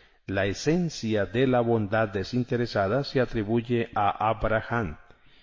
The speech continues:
quien en su casa tenía cuatro puertas de entrada para recibir a los visitantes. Geburat, también llamada Din, la justicia y la severidad, representan a Isaac,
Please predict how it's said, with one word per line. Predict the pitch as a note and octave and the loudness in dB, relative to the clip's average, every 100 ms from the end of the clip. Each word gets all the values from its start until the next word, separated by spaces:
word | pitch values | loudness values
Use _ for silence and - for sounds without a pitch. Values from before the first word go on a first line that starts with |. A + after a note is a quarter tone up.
| _ - | _ -12
quien | - A2+ A2 | 0 0 2
en | A#2 | -2
su | A#2 A2+ | -2 0
casa | E3 - D#3 | 2 2 2
tenía | A#2+ C3+ C3 | 2 2 2
cuatro | B2+ A#2+ A2 | 2 2 0
puertas | - B2+ B2+ B2 | 2 0 2 0
de | A2 | 0
entrada | G2+ A#2 B2+ B2 | 0 2 2 2
para | A#2+ G#2 | 0 0
recibir | F#2 - F#2+ A2 | -4 -6 -4 0
a | G#2 | 0
los | G2+ - | -2 -4
visitantes. | F#2 F#2 F#2+ E2 - - - - - _ _ _ _ - | -8 -4 -4 -4 -6 -12 -14 -18 -20 _ _ _ _ -10
Geburat, | F#2 G2 A2+ A2 A#2+ - - | -4 -2 0 4 2 0 -4
también | A2+ F#2+ G#2 A2 A2 A2 G2+ | -4 -2 0 0 0 0 -2
llamada | F#2 F#2 G#2+ A2 F#2+ | -2 0 2 2 0
Din, | D#2+ A2+ C3+ D#3 D3 A2+ | -2 0 2 0 -2 -2
la | A#2+ | -2
justicia | B2 - A2+ - A#2+ | -2 -4 -6 -2 -2
y | A2+ | 0
la | G2 | 0
severidad, | - A#2 A2+ G#2 F#2+ A2 G#2+ | 0 2 2 0 0 0 0
representan | G#2 G2 F#2 G#2+ - G#2+ | -4 -4 -2 -4 -2 -2
a | F#2+ | -2
Isaac, | F2+ - A#2+ A#2+ - | -4 0 0 0 -8